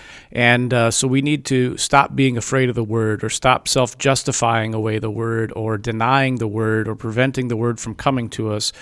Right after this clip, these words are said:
but rather be glad to hear it and receive the mercy and forgiveness that God brings in that Word. There's no sin. I mean, think about David. He murdered, he committed adultery,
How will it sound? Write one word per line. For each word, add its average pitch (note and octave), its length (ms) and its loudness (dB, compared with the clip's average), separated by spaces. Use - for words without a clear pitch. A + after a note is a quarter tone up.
but - 100 -10
rather B2 360 2
be A#2 180 0
glad A#2 440 -2
to B2 80 -2
hear A#2+ 280 -4
it B2+ 140 -2
and G2+ 160 -8
receive A#2 400 -4
the A2 80 -6
mercy A#2+ 500 -2
and G#2+ 160 -4
forgiveness A2+ 540 -6
that - 160 -10
God A2 280 -2
brings G#2+ 360 -6
in B2 240 -4
that G#2+ 240 -6
Word. G2 340 -8
There's B2+ 280 2
no D3+ 220 8
sin. A2+ 600 4
I - 20 -2
mean, C#3 140 4
think G3 200 6
about D#3 200 8
David. B2 420 6
He B2+ 140 -2
murdered, D3 640 8
he A#2 160 -4
committed C#3+ 400 4
adultery, C3 800 2